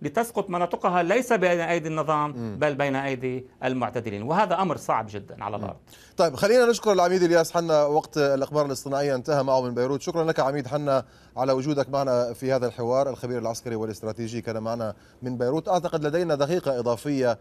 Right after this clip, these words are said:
Speaker 2: أود أن أسمع رأي الدكتور فارس منها. برأيك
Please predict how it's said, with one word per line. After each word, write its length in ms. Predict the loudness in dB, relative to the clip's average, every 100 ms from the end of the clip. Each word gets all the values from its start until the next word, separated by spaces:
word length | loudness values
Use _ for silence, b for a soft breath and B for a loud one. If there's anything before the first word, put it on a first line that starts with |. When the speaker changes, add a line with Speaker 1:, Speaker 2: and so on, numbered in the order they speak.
| b b -2
Speaker 2:
أود 240 | -2 0
أن 140 | -6 -6
أسمع 360 | -10 -6 -6
رأي 260 | -4 -4 -4
الدكتور 680 | -8 -8 -4 -4 -2 -4 -4
فارس 500 | -2 -2 -4 -8 -6 -6 b b -12
منها. 260 | -4 -2 2
برأيك 400 | 2 4 2